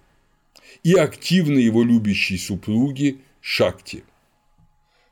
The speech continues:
В Пара Тримшика Виваране Абхинавагупта пишет: «Невозможно даже помыслить какое-либо различие, которое могло бы отделить Шакти от Шивы».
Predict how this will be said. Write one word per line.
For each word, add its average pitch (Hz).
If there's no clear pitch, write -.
В -
Пара 156
Тримшика 123
Виваране 98
Абхинавагупта 135
пишет: -
«Невозможно 147
даже 151
помыслить 151
какое-либо 120
различие, 107
которое 127
могло 120
бы 120
отделить 110
Шакти 110
от 98
Шивы». -